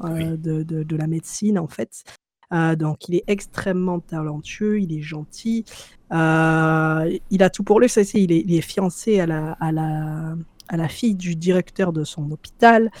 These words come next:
Speaker 2: Ouais.
Speaker 1: Euh, et c'est surtout quelqu'un qui est extrêmement intègre, en fait, euh, qui est très attaché à ses valeurs, que chaque vie se vale. Euh, enfin,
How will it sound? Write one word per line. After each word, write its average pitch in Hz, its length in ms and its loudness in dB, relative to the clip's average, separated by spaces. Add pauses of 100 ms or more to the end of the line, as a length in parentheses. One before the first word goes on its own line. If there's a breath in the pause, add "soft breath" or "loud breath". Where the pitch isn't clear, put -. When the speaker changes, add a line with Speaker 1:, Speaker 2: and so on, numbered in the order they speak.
(200 loud breath)
Speaker 2:
Ouais. 180 60 -10 (100)
Speaker 1:
Euh, 160 580 -2
et 165 60 -6
c'est - 140 -12
surtout - 340 -6
quelqu'un 214 400 0
qui - 180 -4
est - 140 -10
extrêmement 202 640 0 (140)
intègre, 170 500 -4
en 156 120 -6
fait, - 440 -12
euh, 156 720 -4
qui - 220 -10
est - 140 -8
très 185 260 -8
attaché 165 480 -8
à 170 60 -6
ses 170 200 -8
valeurs, 165 480 -4
que 170 140 -8
chaque 160 260 -6
vie 165 220 -10
se - 160 -12
vale. 160 420 -6 (520 loud breath)
Euh, 143 1160 -2
enfin, 160 200 -4